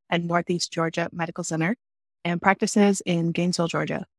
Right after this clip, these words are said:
So the focus of this episode will be primarily about your experiences in surgical residency, as well as your perspectives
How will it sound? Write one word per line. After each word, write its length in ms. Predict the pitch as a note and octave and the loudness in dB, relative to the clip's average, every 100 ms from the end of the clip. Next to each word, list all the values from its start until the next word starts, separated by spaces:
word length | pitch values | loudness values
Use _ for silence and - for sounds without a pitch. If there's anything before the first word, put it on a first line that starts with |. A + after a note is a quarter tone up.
| _ _ _ _ _ _ _ _ _ _ _ - - - | _ _ _ _ _ _ _ _ _ _ _ -20 -20 -8
So 240 | - A3+ | 4 6
the 100 | A3 | 8
focus 300 | A3+ C4+ C#4+ | 6 6 8
of 100 | C#4 | 6
this 140 | A#3+ A#3 | 4 4
episode 560 | G#3 G3+ - G#3+ G3+ | 4 4 6 8 8
will 340 | F3+ F3 F3 E3+ | 6 6 6 6
be 300 | F3+ F3 F3 | 4 4 2
primarily 500 | - G3+ G#3 G#3 G3+ | 2 4 6 8 6
about 280 | F#3 F3+ E3+ | 6 4 4
your 100 | E3+ | 0
experiences 640 | - - F3 F#3 F#3+ E3+ | -2 0 0 0 0 0
in 80 | E3+ | 0
surgical 320 | E3 - E3 | -2 -2 -2
residency, 640 | D#3+ E3 F#3+ G3+ A#3+ B3+ | 0 0 0 2 4 4
as 220 | B3+ F3 - | 4 2 0
well 180 | E3+ | -2
as 180 | E3+ E3 | -2 -2
your 280 | E3 D#3+ D#3+ | 0 0 -2
perspectives 760 | - - F3+ F3+ F3 E3+ E3+ | -4 0 0 0 -2 -2 -4